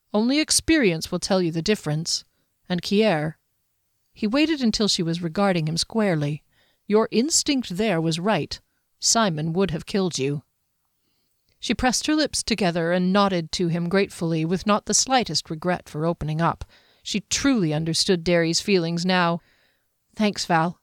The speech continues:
The lesson continued for a short while longer, then Val summarized. "Keep your opponent off balance by continually surprising him. Don't allow him to get set and take initiative. Keep him moving. Get within his measure and fight smarter.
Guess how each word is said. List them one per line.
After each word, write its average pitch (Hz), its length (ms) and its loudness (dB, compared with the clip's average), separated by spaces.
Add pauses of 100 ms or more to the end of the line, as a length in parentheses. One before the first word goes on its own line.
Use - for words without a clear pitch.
(1120)
The 240 100 2
lesson 269 360 0
continued 170 540 -4
for - 160 -6
a 180 60 -2
short - 260 -2
while 185 260 -2
longer, 175 460 -6
then 214 220 2
Val 214 220 4
summarized. 175 800 -2 (460)
"Keep - 220 -8
your 185 80 0
opponent 208 420 -2
off 262 220 0
balance 185 400 0
by 185 140 -2
continually 208 640 -2
surprising 160 600 -2
him. 156 380 -10
Don't 175 220 0
allow 247 300 4
him 254 100 2
to 254 100 -4
get 247 220 -4
set 208 320 2
and 202 120 -4
take 214 220 -2
initiative. 175 640 -4
Keep 190 200 -8
him 226 120 2
moving. 196 440 0 (460)
Get - 180 0
within 220 340 0
his 240 200 0
measure 196 400 0
and 196 160 -2
fight 170 300 -2
smarter. 170 500 -2